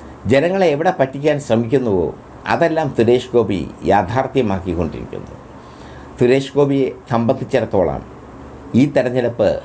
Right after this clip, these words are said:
നിർണായകമാണ്. അദ്ദേഹത്തിൻ്റെ രാഷ്ട്രീയ ഭാവി നിർണയിക്കുന്ന തെരഞ്ഞെടുപ്പ്. മോദിയും, ആ, അമിത്ഷയും ആദിത്യനാഥും ഒക്കെ,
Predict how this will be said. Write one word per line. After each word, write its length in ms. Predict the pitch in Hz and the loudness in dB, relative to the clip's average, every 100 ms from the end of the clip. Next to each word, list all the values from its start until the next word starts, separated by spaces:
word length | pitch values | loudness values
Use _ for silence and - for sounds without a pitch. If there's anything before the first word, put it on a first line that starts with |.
| - | -6
നിർണായകമാണ്. 760 | 95 101 113 120 113 92 50 50 - - - - - - - | -2 2 2 2 2 -2 -6 -12 -16 -18 -20 -20 -20 -20 -4
അദ്ദേഹത്തിൻ്റെ 720 | 110 110 131 135 135 127 127 - - - - | 0 2 0 0 0 2 2 0 -10 -4 0
രാഷ്ട്രീയ 540 | 120 - 131 135 127 95 | 0 -2 -2 2 2 0
ഭാവി 400 | 104 107 113 110 - - - | 0 0 0 -4 -8 -16 -4
നിർണയിക്കുന്ന 760 | 98 104 117 107 107 92 73 - - - | 0 2 2 2 0 0 -2 -8 -6 -2
തെരഞ്ഞെടുപ്പ്. 500 | 107 95 73 - - - - - - - - - - | 0 0 -2 -4 -12 -12 -18 -18 -16 -16 -16 -18 -2
മോദിയും, 560 | 110 143 143 151 147 143 - - - - - - - | 2 2 2 0 -2 -8 -18 -20 -20 -20 -20 -20 -16
ആ, 300 | - - - 104 - | -14 -6 0 2 2
അമിത്ഷയും 880 | 123 143 143 160 143 131 110 - - - - - | 2 0 0 2 2 0 -6 -12 -14 -16 -10 -2
ആദിത്യനാഥും 1160 | 117 139 143 139 143 - - 113 123 123 123 - - - | 0 0 -2 0 0 0 -8 0 2 4 0 0 -8 -2
ഒക്കെ, 340 | 113 131 98 | 0 2 0